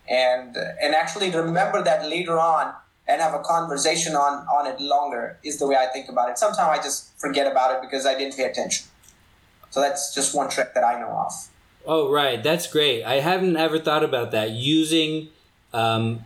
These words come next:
Speaker 2: our children as a way to measure the way we pay attention to ourselves, because Frankly,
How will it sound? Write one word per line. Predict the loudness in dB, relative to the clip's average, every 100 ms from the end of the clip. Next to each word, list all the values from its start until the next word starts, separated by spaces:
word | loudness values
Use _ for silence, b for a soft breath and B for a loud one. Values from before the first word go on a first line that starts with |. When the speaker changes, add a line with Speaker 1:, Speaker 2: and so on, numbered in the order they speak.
| -18 _ -4
Speaker 2:
our | -2
children | 0 2 2 4 2 2
as | 0 0 0
a |
way | 0 2 4 2 0
to | -2 0
measure | 2 2 2 2 2 0
the | 0
way | 2 2
we | 0
pay | 0 0 0
attention | 0 0 0 -2
to | -2
ourselves, | -2 0 0 0 -6 B B
because | -2 2 2 2 -2 -12 _ _ _ _ -8 0
Frankly, | 2 2 2 2 0 -4 -8